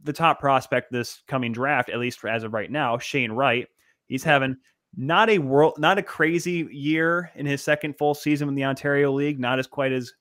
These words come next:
great as he was in his rookie year.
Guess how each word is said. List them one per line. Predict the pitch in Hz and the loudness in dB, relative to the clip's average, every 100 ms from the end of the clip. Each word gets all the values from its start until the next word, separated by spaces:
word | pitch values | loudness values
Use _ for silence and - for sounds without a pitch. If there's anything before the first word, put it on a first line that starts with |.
| _ _ | _ _
great | _ 127 131 | _ 0 0
as | 127 | 0
he | |
was | 123 131 127 127 127 - - _ | -2 0 2 2 -2 -8 -20 _
in | - | -14
his | 123 113 | -12 -8
rookie | 120 131 143 | -6 -6 -4
year. | 139 139 156 | 2 2 2